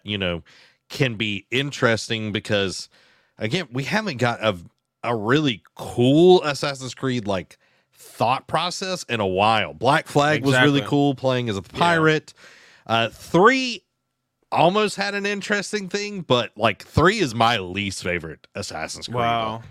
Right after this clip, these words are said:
Speaker 1: I think it's,
Speaker 2: Yeah.
Speaker 1: in my opinion, the weakest one. Um, you know, not past the other ones, the more recent ones. I did like, um,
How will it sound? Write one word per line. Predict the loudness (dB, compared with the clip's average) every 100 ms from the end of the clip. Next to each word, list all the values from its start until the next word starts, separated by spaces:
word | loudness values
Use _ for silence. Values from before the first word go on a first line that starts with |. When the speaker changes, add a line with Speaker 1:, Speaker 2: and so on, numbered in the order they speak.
| _ -2
Speaker 1:
I | -2
think | 0 -2
it's, | -2 -6
Speaker 2:
Yeah. | -10 -16 _ -6 -2
Speaker 1:
in |
my | 2 2
opinion, | 0 -4 -6 -4
the | -4
weakest | -2 -4 -4 -6 -6
one. | -6 -6 -6 -10 -16 -20 _ -8
Um, | -4 -2 -4 -6 -14 _ _ _ _ _ _ _ _
you | -6 -4
know, | -4
not | 0 0 -2 _ -14
past | -2 0 0 -2
the | -4
other | -2 -2
ones, | -4 -6 -8 -12
the | -6 -2 -2 -2
more | -2 -2
recent | -2 -6 -8
ones. | -12 -14 -12 -2
I | -2
did | 0 0
like, | 0 -2 -6 -12
um, | -6 -6 -6 -8 -12